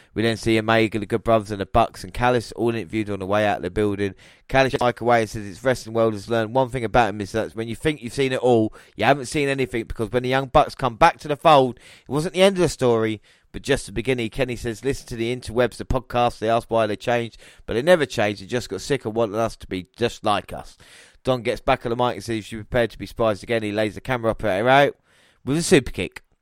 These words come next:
Why do they not mention Impact? This is something that is kind of annoying me at the moment. Of course, we know Kenny Omega's been on Impact, tra-, um, for the A E W. The thing is, is that Tony Khan's come out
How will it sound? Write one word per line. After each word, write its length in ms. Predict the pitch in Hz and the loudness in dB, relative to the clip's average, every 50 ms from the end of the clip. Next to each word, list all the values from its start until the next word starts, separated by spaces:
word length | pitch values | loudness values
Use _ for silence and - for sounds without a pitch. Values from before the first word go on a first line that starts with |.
| _ _ _ _ | _ _ _ _
Why 180 | - 202 247 262 | 6 8 8 8
do 120 | - - | 8 6
they 120 | 113 - | 2 0
not 200 | - 113 110 104 | 2 0 -2 -2
mention 340 | 101 113 117 101 - - 113 | -2 -4 -4 -4 -6 -4 -2
Impact? 460 | 117 120 113 101 127 131 123 101 - | -2 -2 0 2 2 2 2 2 -2
This 240 | - 117 120 107 - | -6 -6 -6 -6 -6
is 60 | 110 | -6
something 280 | - 123 117 113 113 92 | -2 0 0 0 0 0
that 220 | 98 107 104 82 | -2 -2 -2 -2
is 140 | 95 101 - - | -4 -8 -8 -2
kind 200 | 143 143 123 107 | -2 0 0 0
of 80 | 92 | -2
annoying 300 | 90 90 90 87 90 85 | -6 -6 -6 -6 -6 -6
me 80 | 87 90 | -6 -6
at 80 | 87 | -6
the 80 | 67 82 | -6 -4
moment. 400 | 104 101 98 101 98 104 104 101 | -2 -2 -2 0 -2 -4 -6 -6
Of 80 | 67 - | -10 -8
course, 220 | - 107 98 98 | -8 -8 -6 -6
we 80 | 110 110 | -4 -4
know 100 | 104 104 | -4 -2
Kenny 220 | - 117 104 101 | -2 -2 -4 -2
Omega's 400 | 101 107 107 104 101 - 101 90 | 0 0 0 0 0 0 -4 -4
been 120 | - 104 | -2 -2
on 120 | 98 101 107 | -2 -2 -2
Impact, 440 | 107 104 - - 104 104 - - - - - - - - - - _ - | -4 -4 -2 0 0 0 0 -4 -10 -20 -20 -20 -20 -20 -20 -20 _ -12
tra-, 440 | - - 135 113 107 107 107 104 104 | -2 2 4 6 6 6 6 4 2
um, 100 | 98 - - _ _ _ _ _ _ | 0 -4 -12 _ _ _ _ _ _
for 100 | - 113 | -2 -2
the 180 | 110 113 98 - | 0 0 0 0
A 160 | 98 110 110 | 2 4 4
E 160 | 107 110 107 | 4 2 2
W. 300 | 101 113 110 98 95 98 | 2 2 0 0 0 -6
The 160 | - - - | 2 2 2
thing 200 | 180 - 226 233 | 6 8 6 8
is, 220 | 220 208 196 165 143 | 8 6 6 6 4
is 80 | 151 | 4
that 220 | 131 151 143 107 - | 6 6 6 6 6
Tony 240 | - 156 147 139 123 | 6 6 6 6 4
Khan's 360 | - - 131 127 127 113 - | 4 6 6 6 6 4 2
come 160 | - 123 113 | -2 -2 -2
out 300 | 113 113 110 107 95 - | 0 -2 -2 -4 -8 -12